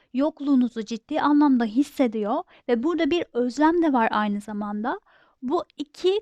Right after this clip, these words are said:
karışık duygunun, e, bu kişiyi getirdiği nokta bu aslında. İçten içe samimiyetle istediği kavuşmak. Ama şöyle,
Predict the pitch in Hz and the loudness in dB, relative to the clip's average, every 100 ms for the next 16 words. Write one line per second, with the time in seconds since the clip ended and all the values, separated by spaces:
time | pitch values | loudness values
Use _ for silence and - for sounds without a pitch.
0 | _ - 302 339 - 277 - 269 294 277 | _ 0 2 2 -2 -4 -4 -2 0 2
1 | 320 330 339 415 _ _ _ - 240 233 | 2 2 2 -2 _ _ _ -2 2 2
2 | 254 - 349 - 277 262 311 330 262 247 | 0 -4 -6 2 2 2 0 2 2 4
3 | 240 294 - 320 240 254 226 _ 226 214 | 2 0 -4 -8 -2 -2 -2 _ -10 -10
4 | - 214 202 202 196 _ 240 - - 254 | -6 -4 -2 -4 -8 _ -12 -12 -4 -4
5 | 240 _ _ 247 - 233 - - 240 233 | -4 _ _ -16 -6 -6 -6 -2 0 4
6 | 233 254 - 220 269 - 269 240 330 - | 4 2 -2 -8 -8 -4 -2 -2 -2 -2
7 | 240 233 - 226 196 - _ _ _ _ | -2 -2 -2 -4 -6 -16 _ _ _ _
8 | _ - 254 311 - 330 339 294 370 | _ 0 0 0 0 0 2 2 0